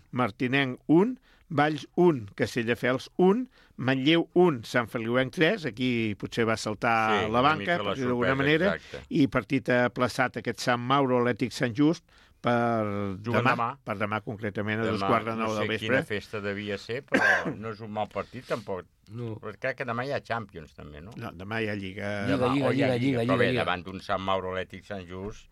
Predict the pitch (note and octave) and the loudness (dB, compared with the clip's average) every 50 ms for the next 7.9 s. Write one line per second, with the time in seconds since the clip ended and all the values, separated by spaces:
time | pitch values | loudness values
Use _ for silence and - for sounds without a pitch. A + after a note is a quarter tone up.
0 | _ - - G#2 G#2+ G2+ - - G#2 G#2 A2 A#2+ A#2+ D3+ D3 C3 - - B2+ A#2+ | _ -6 -2 0 0 0 0 0 2 4 2 2 2 2 0 0 -2 -4 -6 -2
1 | A2 G#2 G2+ F#2 E2+ - - F2 E2+ - - - B2 C#3 D3+ E3 F3+ F#3+ F#3+ F#3 | 0 2 2 2 0 -4 -8 -8 -6 -8 -4 2 2 2 4 4 2 2 4 4
2 | F#3 F3+ F3 E3 - F3 E3 D3+ D#3+ F3 E3+ C#3+ E3 E3+ - F3 D#3 - D#3+ F3+ | 6 6 4 4 2 0 0 0 0 -6 -6 -6 -8 -6 0 -2 -2 0 2 0
3 | G3+ G3 G3 F#3 F3 E3 D#3+ D#3 D3+ D3 C#3 E3 F3 F#3 G3 G#3+ A3+ A3+ G3+ - | 2 4 4 6 6 6 4 4 2 2 2 0 0 2 0 -2 -2 -4 -6 -10
4 | _ _ _ - G#2 B2 B2+ A#2 G#2+ - - - _ _ _ _ C#3 B2+ B2 - | _ _ _ -4 -2 -2 0 0 -2 -6 -8 -12 _ _ _ _ -4 -2 2 0
5 | C#3+ - - F3 D3+ D#3 E3 D#3+ D3+ D3 D3 C#3+ - C#3+ C#3 D3 D3 D3 D3+ D3+ | 0 0 2 2 4 4 4 2 0 -2 -2 -2 -2 -2 0 0 0 2 2 2
6 | C#3+ - - C3 B2 - C3+ B2+ - - C3+ B2+ C3 D3 D3 D#3 D#3 D3+ D3 D3+ | 2 2 0 -4 -2 -2 -4 -4 -2 -2 -2 2 2 2 2 2 0 0 0 0
7 | C#3+ - - D#3 D3+ D3+ C#3+ C#3 C3+ B2+ A2+ - C#3+ C#3 C3 A#2+ G#2+ | 0 0 -4 -4 -2 -2 -2 -2 -2 -2 0 0 0 0 0 -2 -6